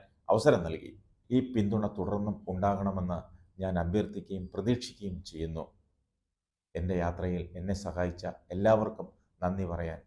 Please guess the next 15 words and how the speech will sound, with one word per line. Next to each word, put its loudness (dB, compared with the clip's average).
ഞാൻ -8
ആഗ്രഹിക്കുന്നു. -4
എച്ച് -4
ആർ 2
വി 0
പ്രൊഡക്ഷൻസിലൂടെ -4
എൻ്റെ -4
ആഗ്രഹവും -4
പ്രതീക്ഷയും -6
മികച്ച 2
പ്രതിഭകൾക്ക് 0
അവസരം 0
നൽകുകയും -6
നമ്മുടെ 2
സിനിമയെ 0